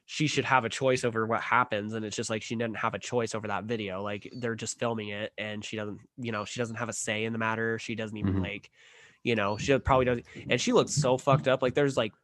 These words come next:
Speaker 1: purple, like, there's
Speaker 2: Oh,
Speaker 1: red
Speaker 2: yeah.
Speaker 1: under her eyes, and she, like, her eyes are, like, rolling up in her head, and she just looks like
Speaker 2: She looks animalistic.
Speaker 1: Yeah, she really does. Um, and so then Ju-, she finds Justine in the quad, and they start fucking fighting.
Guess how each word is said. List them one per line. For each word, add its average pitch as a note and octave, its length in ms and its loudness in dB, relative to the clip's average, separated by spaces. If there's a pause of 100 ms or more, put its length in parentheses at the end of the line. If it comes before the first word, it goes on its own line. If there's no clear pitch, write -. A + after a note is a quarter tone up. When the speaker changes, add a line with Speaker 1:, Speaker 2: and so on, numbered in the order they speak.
Speaker 1:
purple, C3 540 6
like, B2+ 160 4
there's C3+ 160 4
Speaker 2:
Oh, A2 140 10
Speaker 1:
red D#2+ 120 4
Speaker 2:
yeah. E2+ 320 4
Speaker 1:
under B2 160 -2
her A#2+ 180 0
eyes, A#2 320 0
and A2+ 100 -4
she, B2 180 0
like, A#2+ 180 0
her C3 180 4
eyes A#2 280 2
are, B2+ 60 4
like, B2 140 4
rolling A#2+ 320 4
up A#2+ 160 -2
in B2+ 60 -6
her A#2+ 100 -2
head, A2+ 280 -2
and A2+ 100 -4
she - 120 -8
just A#2+ 200 -4
looks G2+ 220 -6
like F2+ 480 -8 (200)
Speaker 2:
She - 200 2
looks C3 220 8
animalistic. F2 1080 4 (440)
Speaker 1:
Yeah, A#2+ 300 0
she - 140 -4
really A#2+ 280 2
does. G#2 440 -4 (600)
Um, A2 520 4 (540)
and C3+ 140 6
so B2 500 6
then C3+ 500 4 (380)
Ju-, C3 280 2
she C3 200 -2
finds C3+ 300 6
Justine C#3 420 2
in B2 80 0
the A2+ 80 -4
quad, B2+ 380 4
and A#2 100 -4
they A#2+ 80 -2
start A#2+ 220 0
fucking A#2 280 -6
fighting. A#2 560 -4